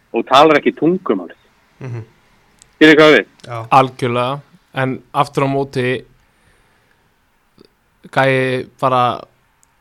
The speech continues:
Speaker 3: sem að vann meistaradeildina ár eftir ár og, og náði líka að vinna deildina með Real
Speaker 1: Já, já.
Speaker 3: eftir hann kom aftur, sko.
Speaker 1: Já,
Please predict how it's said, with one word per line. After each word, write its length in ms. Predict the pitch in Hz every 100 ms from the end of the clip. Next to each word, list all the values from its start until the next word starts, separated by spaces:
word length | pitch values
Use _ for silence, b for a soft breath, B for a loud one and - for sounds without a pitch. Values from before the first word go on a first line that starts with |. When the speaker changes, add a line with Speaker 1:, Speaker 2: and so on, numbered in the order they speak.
| _ _ _
Speaker 3:
sem 300 | - - 131
að 120 | 127
vann 200 | 127 135 131 -
meistaradeildina 800 | - 139 135 143 127 127 127 127
ár 280 | 123 127 135
eftir 180 | 123 131
ár 220 | 127 131 135
og, 300 | 123 127 - _ _ _ _ _ _ _ _ _ _ _ _ _ _ 139
og 180 | 131
náði 400 | 131 131 160 165
líka 180 | 127 123
að 60 | 131
vinna 160 | 139 123
deildina 380 | 139 139 127 123
með 140 | 123
Real 300 | 131 123 123 - - - _ _ - - - - - -
Speaker 1:
Já, 160 | - 120 123
já. 140 | 139 - _ _ - 139
Speaker 3:
eftir 260 | 143 - 135
hann 80 | 127
kom 160 | 139
aftur, 320 | 143 - 139
sko. 220 | 131 - 170 165 _ _ _ _ _ _ _ _ _ _ _
Speaker 1:
Já, 100 | 123